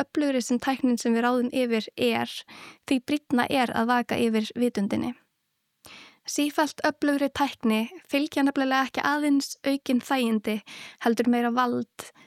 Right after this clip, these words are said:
kröftugri tortímingamáttur, aukin ábyrgð. Því er áhyggjuefni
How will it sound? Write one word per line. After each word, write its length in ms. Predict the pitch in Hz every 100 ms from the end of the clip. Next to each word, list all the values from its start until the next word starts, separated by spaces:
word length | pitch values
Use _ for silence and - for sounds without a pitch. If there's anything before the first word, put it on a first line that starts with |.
| _ _ _
kröftugri 600 | - 285 - 262 247 240 -
tortímingamáttur, 960 | 277 - 240 226 220 220 208 - 226 - - _ _ _ _
aukin 360 | 247 247 233 233
ábyrgð. 560 | 247 240 202 - - - _ _ _ _ _ _ - - _ _ _ _ _ _
Því 120 | 269 294 311
er 120 | 277
áhyggjuefni 800 | 285 302 269 240 233 - 233 226